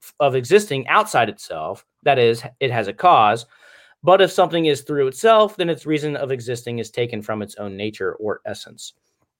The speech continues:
And it's this latter reference, uh, uh, this latter reference, uh, something existing through its own essence is, is a reference to God for Leibniz. Now, now, now God's reason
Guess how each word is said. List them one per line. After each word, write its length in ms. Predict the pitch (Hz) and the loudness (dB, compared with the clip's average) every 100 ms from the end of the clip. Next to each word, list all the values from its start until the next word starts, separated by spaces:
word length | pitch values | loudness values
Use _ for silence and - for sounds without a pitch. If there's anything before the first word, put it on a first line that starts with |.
| _ | _
And 420 | 139 127 123 123 123 _ _ _ _ - | 2 4 4 2 -4 _ _ _ _ 0
it's 180 | 156 - | 2 6
this 220 | 196 - | 4 4
latter 480 | 139 165 202 220 185 | 2 4 4 4 6
reference, 640 | 156 151 117 101 - - - | 4 4 -2 -8 -10 -18 -2
uh, 420 | 143 123 110 107 - - | 2 4 4 0 -6 -2
uh, 260 | 139 120 113 | 2 2 0
this 160 | 139 120 | -4 0
latter 240 | 151 170 | 2 4
reference, 480 | 127 104 107 104 - - | 2 0 -4 -10 -10 -4
uh, 100 | 120 | -4
something 340 | 117 131 127 | -2 -4 -4
existing 640 | 117 113 120 113 113 104 104 _ _ _ _ | -8 -4 -6 -4 -6 -8 -12 _ _ _ _
through 220 | - 156 | 2 4
its 120 | 127 131 | 4 2
own 140 | 113 | 2
essence 400 | 117 127 101 - | 0 0 -8 -6
is, 160 | 110 104 | -6 -6
is 160 | 120 | -6
a 60 | 117 | 0
reference 340 | 117 110 101 | 0 -2 -10
to 140 | - 101 | -8 2
God 340 | 156 143 104 | 4 4 2
for 80 | 113 | 0
Leibniz. 420 | 98 95 87 - | -2 -4 -8 -6
Now, 240 | 113 107 _ _ _ - | -4 -4 _ _ _ 0
now, 280 | 139 123 - | 0 0 -4
now 300 | 135 156 127 | -6 -2 2
God's 400 | 160 190 247 190 | 6 6 6 4
reason 400 | 202 175 170 | 0 2 -2